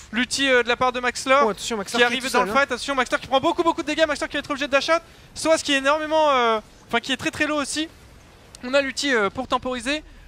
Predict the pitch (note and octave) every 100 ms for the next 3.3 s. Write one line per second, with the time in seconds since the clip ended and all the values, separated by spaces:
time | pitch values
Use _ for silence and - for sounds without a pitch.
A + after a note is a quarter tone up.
0 | - F#3+ G3 G3 G#3 G3+ A3+ B3 - A3
1 | G#3 B3 A3+ A3 - - G#3+ G#3 C4+ C#4
2 | G3 F#3 G3 F3+ F3 F#3+ F#3+ F3 - F3+
3 | G#3+ C4